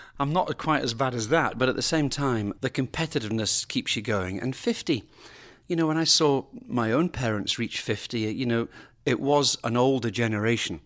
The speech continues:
I think this generation is younger. Uh, how they say, fifty is the new forty. And I think that, you know, the guys, apart from myself, are all, <laughs> are all fitter, stronger. They're working harder on their games. And it's a proper, I hate,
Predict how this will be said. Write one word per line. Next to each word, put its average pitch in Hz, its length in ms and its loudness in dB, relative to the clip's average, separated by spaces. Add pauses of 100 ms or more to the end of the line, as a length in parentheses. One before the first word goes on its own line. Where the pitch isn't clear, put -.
(440)
I 113 80 -2
think 131 220 0
this 123 140 0
generation 113 760 2
is 101 180 0
younger. 113 360 2 (280)
Uh, 98 80 -8
how 101 160 -6
they 101 100 -4
say, 117 220 2
fifty - 320 -4
is 110 80 -2
the 110 80 -2
new 113 180 0
forty. 123 480 -2
And 123 120 2
I 123 60 2
think 151 220 0
that, 123 180 -2 (680)
you 139 80 2
know, 127 80 4
the 120 100 2
guys, 131 720 4
apart 110 320 -2
from 98 140 -10
myself, 117 480 4
are 117 140 4
all, 135 180 8 (160)
<laughs> - 180 -8
are 131 100 6
all 131 140 6
fitter, - 400 2
stronger. 127 560 6
They're 113 140 2
working 120 760 2 (160)
harder 135 480 2
on 117 140 4
their 117 120 4
games. 123 480 4 (640)
And 156 140 6
it's 151 180 6
a 151 80 6
proper, 170 500 4 (380)
I - 40 -10
hate, - 260 -6